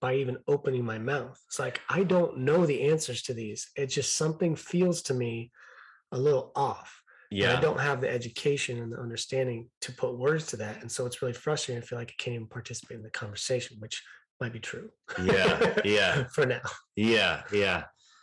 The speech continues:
Speaker 2: I mean, what would ma-, I mean, what would make you feel better about that?
Speaker 1: Would me, like, doing what he was suggesting,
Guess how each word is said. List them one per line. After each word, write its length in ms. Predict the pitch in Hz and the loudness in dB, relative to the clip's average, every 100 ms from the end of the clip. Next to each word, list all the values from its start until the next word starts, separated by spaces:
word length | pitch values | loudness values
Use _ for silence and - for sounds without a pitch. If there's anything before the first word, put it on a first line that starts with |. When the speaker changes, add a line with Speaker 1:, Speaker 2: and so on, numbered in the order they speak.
| - | -8
Speaker 2:
I 40 | 135 | 0
mean, 160 | 147 | 4
what 120 | 165 185 | 6 6
would 200 | 170 160 | 6 2
ma-, 80 | 107 | 0
I 40 | |
mean, 180 | 139 131 | 2 2
what 160 | 127 139 | 4 4
would 160 | 117 | 4
make 260 | 123 120 120 | 4 2 2
you 100 | 107 | -2
feel 680 | - 104 95 90 87 87 - | 2 4 4 4 0 -4 -4
better 300 | 127 147 80 | 0 2 2
about 320 | 73 71 - | 0 -6 -12
that? 220 | 69 64 _ - | -14 -16 _ 0
Speaker 1:
Would 180 | 160 170 - _ _ _ 320 247 - | 0 0 -8 _ _ _ -14 -12 2
me, 440 | 160 151 147 147 | 4 6 6 6
like, 420 | 147 139 127 127 - _ _ _ _ - | 6 6 2 0 -10 _ _ _ _ -2
doing 320 | 139 131 135 | 4 6 6
what 140 | 135 123 | 4 4
he 180 | 139 131 | 4 2
was 160 | 123 | 2
suggesting, 920 | - 123 127 120 - 135 139 147 185 | -2 0 0 0 -2 -2 -2 -4 -10